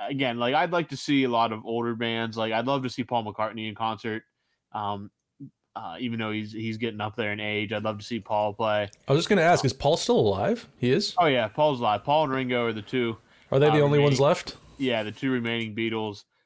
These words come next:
Speaker 1: uh, that are still alive. But, um, Snell, you're much more of a music head than I am. So,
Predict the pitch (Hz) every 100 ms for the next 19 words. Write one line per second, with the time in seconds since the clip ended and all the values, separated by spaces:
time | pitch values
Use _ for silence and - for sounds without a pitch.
0 | _ - 104 101 107 104 - 110 104 104
1 | 104 104 107 104 - _ _ _ - 104
2 | 104 107 - 139 139 135 127 104 131 160
3 | 143 143 135 135 120 113 123 117 123 113
4 | 113 110 110 107 107 120 113